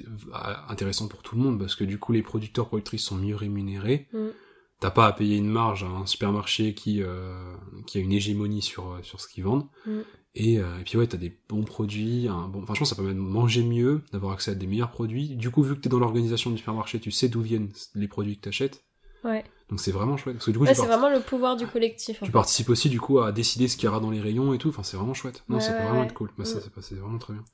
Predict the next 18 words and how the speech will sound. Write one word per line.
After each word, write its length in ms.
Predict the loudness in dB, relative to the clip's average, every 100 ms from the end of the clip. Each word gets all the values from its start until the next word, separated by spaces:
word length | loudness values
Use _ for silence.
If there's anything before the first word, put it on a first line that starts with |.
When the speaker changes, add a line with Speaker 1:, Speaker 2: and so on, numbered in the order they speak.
| -20 -20 -20 -20 _ _
Speaker 2:
Et 120 | 2
ça 160 | 2 0
permet 260 | -2 -4
vraiment 240 | -2 -4 -4
de 160 | -4
faire 340 | -6 -8 -10 -8
un 160 | -10 -10 -6
peu, 80 |
euh, 500 | -2 0 -2 -2 -6 -6
à 100 | -6
côté 300 | -4 -4 -2
une 100 | -2
sorte 320 | -4 -4 -6
de, 640 | -6 -4 -4 -8 -8 -8 -8 -2
de 120 | -2
deuxième 580 | -2 -2 -2 2 2 2
métier, 460 | 0 -2 0 2
mais, 460 | 2 0 0 -4